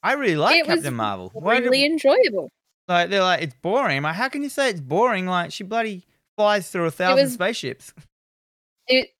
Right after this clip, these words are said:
Speaker 2: it was probably boring because women can't be superheroes.
Speaker 1: Or a Black Widow. Oh, that's right, she has no power.
Speaker 2: Right. Well, it's like the guy that I kicked out of my shop. He's like, "Girls aren't funny." Talking about the Ghostbusters reboot. I'm like,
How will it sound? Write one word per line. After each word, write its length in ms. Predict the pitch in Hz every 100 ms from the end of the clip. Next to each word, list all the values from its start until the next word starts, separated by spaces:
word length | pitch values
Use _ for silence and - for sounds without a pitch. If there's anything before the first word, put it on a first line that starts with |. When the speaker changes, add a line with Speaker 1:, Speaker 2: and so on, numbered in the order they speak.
| - -
Speaker 2:
it 120 | 247
was 160 | 247
probably 580 | - 277 294 294 294 208
boring 480 | 220 220 226 220 220
because 680 | 214 214 220 208 202 - - -
women 520 | 190 220 240 233 226
can't 400 | - 214 214 -
be 120 | 208
superheroes. 1000 | 208 - 208 208 190 170 170 - - - - _ _ _ _ _ _ _
Speaker 1:
Or 80 | 147
a 40 |
Black 200 | 143 143
Widow. 280 | 147 175 143 110 _ _
Oh, 40 | 110
that's 320 | 110 113 117
right, 100 | 110
she 80 | 123
has 100 | 107
no 100 | 107
power. 220 | 110 101
Speaker 2:
Right. 220 | 98 185 - _ _ _ _ _ _ _
Well, 160 | 285 302
it's 120 | 302
like 180 | 359 339
the 80 | 294
guy 220 | 240 240
that 100 | 226
I 60 | 214
kicked 240 | - -
out 100 | 208
of 60 | 196
my 120 | 185
shop. 300 | - 214 185
He's 160 | 208 208
like, 180 | 208
"Girls 220 | 220 254 254
aren't 180 | 214
funny." 360 | - 202 208 254 _ _ _ _ _ _ _
Talking 220 | - 202
about 140 | 202 185
the 40 |
Ghostbusters 600 | - 254 214 247 254 277 269
reboot. 340 | 277 277 277
I'm 60 | 254
like, 140 | 262